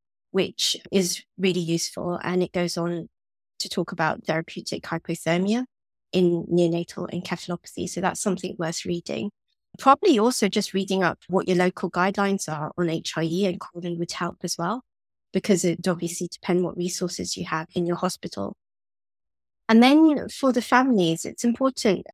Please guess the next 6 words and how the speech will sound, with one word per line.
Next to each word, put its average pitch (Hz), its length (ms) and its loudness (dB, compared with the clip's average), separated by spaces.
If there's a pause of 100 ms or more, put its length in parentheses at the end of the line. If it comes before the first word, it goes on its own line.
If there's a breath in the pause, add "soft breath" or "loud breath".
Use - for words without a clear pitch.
to - 100 0
be 185 140 2
able 180 240 2
to 170 360 0
counsel 170 680 -2
parents. 185 600 -2